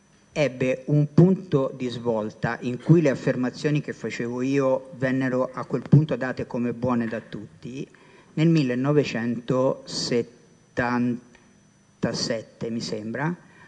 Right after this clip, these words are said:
quando in Spagna Ordine Nuovo e Avanguardia Nazionale si fondono. E ovviamente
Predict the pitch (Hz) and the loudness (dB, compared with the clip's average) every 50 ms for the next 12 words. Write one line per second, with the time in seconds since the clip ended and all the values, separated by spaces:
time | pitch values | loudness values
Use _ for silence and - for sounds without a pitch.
0 | - _ - - 139 120 123 120 127 135 156 165 - - - 135 120 120 117 123 | -20 _ 0 2 2 4 2 2 2 2 2 2 0 0 -2 -2 0 0 0 2
1 | 127 131 139 151 156 170 - - - - - _ _ - 170 165 165 165 147 135 | 2 2 2 2 2 0 -2 -6 -14 -20 -20 _ _ 4 6 6 6 6 4 0
2 | 131 127 127 127 123 117 107 107 110 113 - 123 123 123 127 131 139 143 156 151 | 2 2 2 0 0 -2 -4 -4 -6 -6 -4 -4 -2 0 0 0 2 4 4 4
3 | 151 156 156 156 165 165 - - 196 135 117 113 113 117 123 123 131 - - - | 4 4 2 2 2 2 0 0 0 2 2 2 0 0 2 0 0 -2 -6 -10
4 | - - - - 123 - - 127 120 117 117 117 117 120 120 120 120 120 113 117 | -10 -4 -2 -2 -2 0 2 2 2 2 2 2 2 2 2 2 2 0 -2 -4
5 | - - - - - - - - - - - - - - - - - - - - | -10 -20 -20 -20 -18 -16 -16 -14 -14 -16 -18 -20 -20 -20 -20 -20 -20 -20 -20 -20
6 | - - - - - - - - - - _ _ _ _ _ _ _ _ _ _ | -20 -20 -20 -20 -20 -20 -20 -20 -20 -20 _ _ _ _ _ _ _ _ _ _
7 | _ _ _ _ _ _ _ _ _ _ _ _ _ _ _ _ - 143 120 117 | _ _ _ _ _ _ _ _ _ _ _ _ _ _ _ _ -4 -2 -2 0
8 | 120 135 180 160 131 123 120 117 - - 151 156 160 156 - | 2 4 4 4 4 2 -2 -2 2 6 6 8 6 6 2